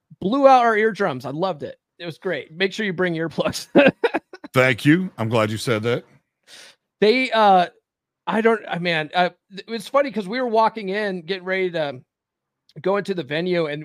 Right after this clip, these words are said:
Speaker 1: and the people were putting in earplugs. I'm like, "Why are they putting in earplugs?" And then we get in there, and it's like they had the music, the, the instrument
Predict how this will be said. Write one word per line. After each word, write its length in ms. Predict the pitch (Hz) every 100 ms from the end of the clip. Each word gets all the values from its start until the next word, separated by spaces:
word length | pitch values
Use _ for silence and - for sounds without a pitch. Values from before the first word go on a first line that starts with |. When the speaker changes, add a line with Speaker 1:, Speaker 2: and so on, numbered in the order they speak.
| 165
Speaker 1:
and 160 | 165
the 60 | 160
people 320 | 135 202 196
were 100 | 185
putting 300 | - 190 180
in 140 | 160 135
earplugs. 540 | 170 196 170 165 131 127
I'm 100 | 147
like, 160 | 143
"Why 140 | 165 262
are 100 | 294
they 180 | 285 - _
putting 180 | 226 226
in 80 | 208
earplugs?" 500 | 185 160 160 123 - _ _ _ _ -
And 120 | 180
then 120 | 240
we 120 | 240 180
get 140 | 196
in 120 | 196
there, 300 | 220 175 156
and 140 | 170 175
it's 220 | 175 -
like 320 | 175 151 - _ _
they 280 | 147 185 175
had 300 | 185 214 196
the 80 | 180
music, 640 | 156 160 185 180 202 160
the, 200 | 160 143
the 200 | 156 139 -
instrument 520 | 175 196 226 226 226